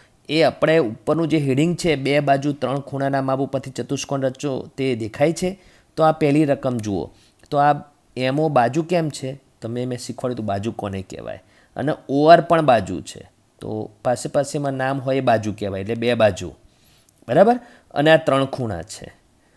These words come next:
હવે જ્યારે ત્રણ ખૂણાના માપ હોય એટલે ચોથા ખૂણાનું માપ ના આપેલું હોય તો શોધી શકાય. તો એ શોધી જ કાઢવાનું. કેમ? એ દોરતી વખત સમજાય. જ્યારે દોરવાનું શીખવાડીશ ત્યારે કીધી,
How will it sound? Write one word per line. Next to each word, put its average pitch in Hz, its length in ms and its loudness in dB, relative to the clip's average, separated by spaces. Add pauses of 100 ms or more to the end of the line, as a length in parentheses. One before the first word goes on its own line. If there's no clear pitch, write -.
(280)
હવે 208 400 4
જ્યારે 165 320 4
ત્રણ 185 380 2
ખૂણાના 185 1120 2
માપ 160 320 2
હોય 175 220 6
એટલે 156 120 2
ચોથા 151 480 2
ખૂણાનું 156 920 -4
માપ 143 280 0
ના 135 260 0
આપેલું 143 380 -2
હોય 135 100 -2
તો 143 140 -4
શોધી 120 360 -4
શકાય. - 460 -10 (300)
તો 226 60 -4
એ - 20 2
શોધી 196 360 6
જ 196 80 0
કાઢવાનું. 101 480 4 (420)
કેમ? 214 340 2 (680)
એ 156 80 0
દોરતી 127 360 0
વખત 117 120 -8
સમજાય. 90 380 -8
જ્યારે 98 200 -4
દોરવાનું 98 340 -4
શીખવાડીશ 156 400 -6
ત્યારે 110 200 -4
કીધી, 113 260 -8